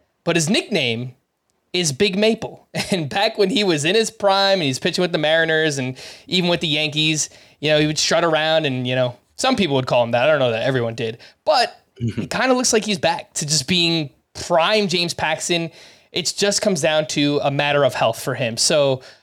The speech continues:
Speaker 1: uh, this time he was going up against the Rockies in Fenway, six innings pitched, one unearned run, eight strikeouts over one inning pitched, uh, oh, eight strikeouts to one walk, excuse me.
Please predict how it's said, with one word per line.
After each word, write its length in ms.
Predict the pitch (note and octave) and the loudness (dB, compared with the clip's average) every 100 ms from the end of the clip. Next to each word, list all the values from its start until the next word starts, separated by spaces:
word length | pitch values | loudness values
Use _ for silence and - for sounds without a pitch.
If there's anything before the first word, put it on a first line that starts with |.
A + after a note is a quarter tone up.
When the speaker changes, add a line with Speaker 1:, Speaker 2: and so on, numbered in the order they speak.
| - | -2
Speaker 1:
uh, 160 | B2+ | 2
this 220 | C3 G#3 - | 2 2 0
time 200 | G3+ F#3 | 0 2
he 40 | |
was 120 | E3+ | 2
going 160 | D#3 E3+ | 4 2
up 100 | E3 | 2
against 220 | D#3+ - | -2 -2
the 80 | C3+ | -2
Rockies 640 | C3 E3 F3 F3+ F3+ F3 - - | 2 2 2 0 0 0 -2 -2
in 260 | F3 F#3 F#3 - | 0 2 0 -4
Fenway, 600 | - F3 E3+ E3 E3 D#3 | -2 0 2 2 2 2
six 400 | - - G3+ G3+ | 0 0 0 0
innings 260 | F3+ F3+ | 0 -2
pitched, 320 | - E3+ D#3 | 0 0 0
one 360 | C#3 B2+ E3+ F#3+ - | -2 0 2 2 0
unearned 320 | F3+ F3 D3 | 2 2 2
run, 280 | D#3 D#3 D3+ - | 2 2 0 -2
eight 160 | A3 | -2
strikeouts 560 | - F#3 E3 D#3+ D#3 D3+ | 0 2 2 2 0 0
over 140 | C#3+ | -2
one 220 | B2+ D3 D#3 | 2 2 2
inning 180 | C3+ | -2
pitched, 420 | C3 F3+ F3 - - - - _ | -4 -2 -2 -2 -8 -20 -20 _
uh, 260 | C3 C3 - - | 2 2 2 -4
oh, 220 | C3 - _ - | -12 -12 _ -4
eight 160 | G#3 | -2
strikeouts 460 | - G3+ F#3 E3+ - | 0 0 2 0 0
to 80 | D3+ | -2
one 240 | C#3 C#3+ | 0 0
walk, 320 | A#2+ B2 - | 2 0 0
excuse 320 | A#2+ - B2+ B2 | -4 -2 -2 -4
me. 160 | A2+ | -6